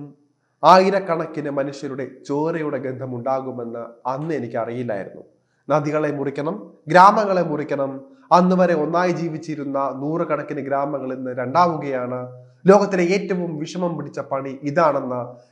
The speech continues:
എനിക്കറിയില്ലായിരുന്നു. ഇന്ത്യ വിഭജനത്തിന് നേതൃത്വം കൊടുക്കാനെത്തിയ സർ സിറിൽ റാഡ്ക്ലിഫ് ഒരിക്കൽ പറഞ്ഞതാണ് ഈ വാക്കുകൾ.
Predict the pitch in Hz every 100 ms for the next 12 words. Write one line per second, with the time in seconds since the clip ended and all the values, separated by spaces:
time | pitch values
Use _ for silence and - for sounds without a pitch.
0 | - 156 151 147 156 208 180 139 120 110
1 | 104 - - _ _ _ _ _ - 175
2 | 240 214 180 208 202 190 175 170 180 180
3 | 170 160 160 160 156 156 151 156 165 165
4 | - - _ - 208 220 160 185 180 185
5 | 156 - 147 139 - - 160 160 170 147
6 | 147 147 139 123 117 113 - 120 107 -
7 | -